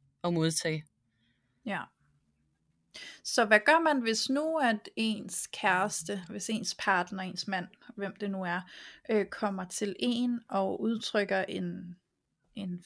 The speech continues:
Speaker 2: fantasi eller noget seksuelt, de gerne vil udleve, som du faktisk selv har lidt svært ved at være med på?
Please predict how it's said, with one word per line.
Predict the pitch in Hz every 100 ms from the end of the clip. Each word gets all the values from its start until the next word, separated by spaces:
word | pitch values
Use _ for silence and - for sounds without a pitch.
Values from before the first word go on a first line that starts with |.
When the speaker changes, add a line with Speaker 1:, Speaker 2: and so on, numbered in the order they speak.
| -
Speaker 2:
fantasi | 190 175 175 - - 359 262
eller | 139 214 202
noget | 196 190 185
seksuelt, | 202 202 226 226 226
de | 233
gerne | 220 185 196
vil | 220 214
udleve, | 277 311 320 269 240 233
som | 214 - 233 220
du | 233
faktisk | 214 202 - -
selv | - - 226
har | - 226
lidt | 220 220
svært | - 196 214
ved |
at | 233
være | 247
med | 254 294 320
på? | 240